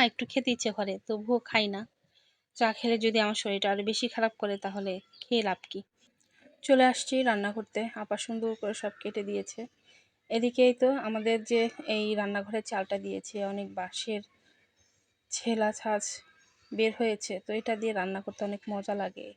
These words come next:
মানে, কা-, পাটকাঠিও লাগে না এটা ধরাইতে, সুন্দর ধরে যায় মাশাআল্লাহ। দেওয়ার সাথে সাথে একদম, মানে, তুলোতে বোধহয় আগুন ধরিয়ে দিয়েছে, এরকম করে চট করে ধরে যায়। আজকে রান্না করব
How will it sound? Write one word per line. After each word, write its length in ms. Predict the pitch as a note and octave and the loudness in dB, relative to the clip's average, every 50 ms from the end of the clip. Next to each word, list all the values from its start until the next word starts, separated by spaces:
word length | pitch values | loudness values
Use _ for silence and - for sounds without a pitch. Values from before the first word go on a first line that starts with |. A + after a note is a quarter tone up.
| _ _ _ _ _ _ _ _ - | _ _ _ _ _ _ _ _ -10
মানে, 280 | C4 A3 A3 G#3+ G#3+ G#3 F#3+ - - - | -6 -4 -2 -2 -2 -2 -4 -6 -8 -8
কা-, 300 | - G3+ G#3 - - - - _ _ _ _ _ _ - | -4 -2 -2 -2 -4 -8 -18 _ _ _ _ _ _ 0
পাটকাঠিও 460 | B3+ B3 - - - B3+ - - C4 | 0 0 0 2 0 0 4 4 4
লাগে 200 | B3 A3+ G3+ F#3+ G3 | 6 6 4 4 0
না 60 | G3 | -2
এটা 160 | F#3+ - G3+ | 0 -2 -2
ধরাইতে, 440 | G3 F#3+ G3 G#3 G3 F#3 F#3+ - F#3+ G3+ G#3+ | -4 -4 -6 -6 -6 -6 -6 -6 -8 -8 -8
সুন্দর 420 | - - - A#3 A3+ A3 G#3+ A3 A3 G#3 | -10 -10 -8 -8 -6 -2 -2 -2 -4 -4
ধরে 220 | - - G3+ G3 F#3+ | -8 -8 -8 -6 -6
যায় 220 | - F#3+ F#3+ G3 G#3 | -6 -6 -8 -8 -10
মাশাআল্লাহ। 540 | G#3+ G3+ G3 G3+ - - G3 G3 F#3+ G3 G3 - _ _ _ _ _ _ _ _ _ _ - | -12 -12 -12 -12 -12 -10 -8 -8 -6 -8 -10 -10 _ _ _ _ _ _ _ _ _ _ -2
দেওয়ার 300 | G3 G3 G3+ G#3 G#3 - | 0 2 2 2 2 0
সাথে 280 | - - G3 G3 A3+ A3 | -2 -4 -4 -4 -4 -6
সাথে 200 | A#3 A#3 - G#3+ | -4 -2 0 2
একদম, 360 | G3+ G3 G3+ G3 - G#3+ G#3 G3+ F#3+ F#3+ A#3+ G#3+ | 0 0 0 -2 -4 -2 -2 -2 -4 -6 -6 -6
মানে, 200 | G3+ G3 G3 G3 G3 G3 - | -6 -4 -4 -4 -4 -6 -6
তুলোতে 360 | - A#3 A#3 B3 A#3+ A#3+ B3+ A#3+ | -4 2 4 4 6 6 6 6
বোধহয় 280 | A3+ A#3 A3+ A#3 A#3 A3 | 6 6 4 4 4 4
আগুন 180 | G#3 G#3+ G#3+ G#3+ | 2 2 -2 -4
ধরিয়ে 300 | G#3 G#3+ A3 G#3+ G#3 G3+ | -2 -2 0 0 0 0
দিয়েছে, 360 | G3 G#3 G3+ G3+ G3+ - - A#3 | 0 -2 -4 -4 -6 -4 -4 -2
এরকম 300 | G#3+ G3+ G3 - G#3 G3 G3 | -2 -2 -4 -6 -6 -8 -8
করে 240 | - - G3 G3 G3+ - _ _ _ _ _ _ _ _ _ - | -8 -8 -8 -8 -8 -12 _ _ _ _ _ _ _ _ _ -10
চট 160 | - - A3 - - | -8 -8 -8 -6 -2
করে 160 | - A#3 A3 | -2 0 0
ধরে 280 | G#3+ G3+ - A3 F#3+ G3 | 0 0 -2 -2 -2 -2
যায়। 220 | G3 - G3 G3+ - _ _ _ _ _ _ _ _ _ _ _ _ _ _ _ _ _ - - | -2 -2 -2 -2 -4 _ _ _ _ _ _ _ _ _ _ _ _ _ _ _ _ _ 0 2
আজকে 220 | C4+ C4 - - | 4 4 6 6
রান্না 220 | C#4 C#4 C4 B3+ B3+ | 8 8 8 8 8
করব 160 | B3 B3+ B3 | 6 8 8